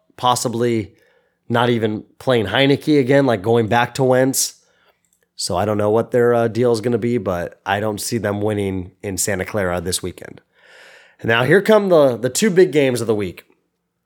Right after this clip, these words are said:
One twenty-five P M Pacific time, Philadelphia Eagles at the Dallas Cowboys. Now, this has been a fun line to watch because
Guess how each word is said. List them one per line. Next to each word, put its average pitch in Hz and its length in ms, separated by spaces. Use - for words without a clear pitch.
One 180 240
twenty-five 185 540
P 170 180
M 120 300
Pacific 156 420
time, 110 420
Philadelphia 180 520
Eagles 135 400
at 185 180
the 190 60
Dallas 143 320
Cowboys. 113 520
Now, 123 180
this 196 360
has 156 240
been 131 380
a 123 120
fun 147 540
line 127 720
to - 120
watch 104 520
because 104 680